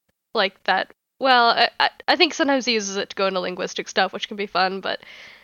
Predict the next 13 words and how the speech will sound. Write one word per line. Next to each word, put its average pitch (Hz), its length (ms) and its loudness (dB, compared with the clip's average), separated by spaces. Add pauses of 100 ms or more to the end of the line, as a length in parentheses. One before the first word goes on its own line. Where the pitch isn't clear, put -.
(280)
it's - 240 0
just, - 320 -2
I 226 100 0
don't 214 300 2 (160)
like 202 340 0
that 190 440 0
being 196 440 -4 (220)
the 202 140 -2
way 190 680 -2
that 190 200 -4
he 202 120 -8
approaches - 540 -8
it. - 240 -6